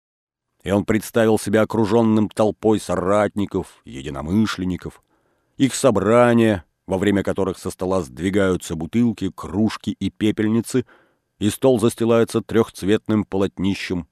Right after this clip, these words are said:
российского флага. Сверху на него ложится голая шлюшка — их всегда достаточно неподалёку. Все встают вокруг,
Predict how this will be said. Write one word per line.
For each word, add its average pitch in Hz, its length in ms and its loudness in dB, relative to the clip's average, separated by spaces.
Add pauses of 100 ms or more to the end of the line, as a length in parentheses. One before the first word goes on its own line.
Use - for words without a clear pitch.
(120)
российского 82 600 -8
флага. 64 500 -12 (1300)
Сверху 101 520 0
на 87 80 -2
него 85 180 -2
ложится 78 400 -6
голая 73 340 -4
шлюшка — 117 680 0 (520)
их 107 200 -8
всегда 104 340 -4
достаточно 80 540 -10
неподалёку. 78 680 -8 (840)
Все 143 240 4
встают 101 440 -4
вокруг, - 680 0